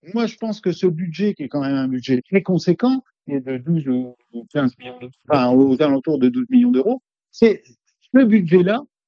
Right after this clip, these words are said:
on pourrait le diviser en deux, en disant, il y a six millions pour la recherche et il y a six millions pour les contrôles.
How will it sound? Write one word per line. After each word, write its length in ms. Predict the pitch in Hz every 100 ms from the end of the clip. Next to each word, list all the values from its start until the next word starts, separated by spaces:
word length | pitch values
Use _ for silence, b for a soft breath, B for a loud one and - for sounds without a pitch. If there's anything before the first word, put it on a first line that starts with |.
| _
on 40 | 147
pourrait 500 | 190 185 185 165 - _ _ _ _ _ _
le 120 | 143 135
diviser 480 | 180 220 220 196
en 160 | 190 180
deux, 220 | 180 240 - _ _ _ _ 147 _
en 240 | 151 165 175
disant, 320 | 381 196 196
il 80 | 180
y 40 | 147
a 60 |
six 200 | 139 254
millions 340 | 247 226 220 208
pour 160 | 175
la 80 | 151
recherche 400 | 139 123 190 247 _ _ _ -
et 80 | 202
il 40 |
y 80 | 190
a 80 | 165
six 240 | - 254
millions 280 | 226 220 233
pour 120 | 202
les 120 | 175
contrôles. 440 | 165 160 - 120